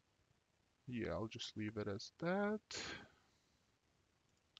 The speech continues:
Validity period, let's make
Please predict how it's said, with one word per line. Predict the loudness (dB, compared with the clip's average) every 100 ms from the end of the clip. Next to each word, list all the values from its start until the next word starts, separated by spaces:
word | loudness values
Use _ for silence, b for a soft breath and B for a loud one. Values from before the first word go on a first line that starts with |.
| -20 B B B B B B _
Validity | 2 6 4 4 2 0 0
period, | 4 6 8 6 6 4 2 0 -4 B B B B _ b b b b b _ -2
let's | -2 0
make | -2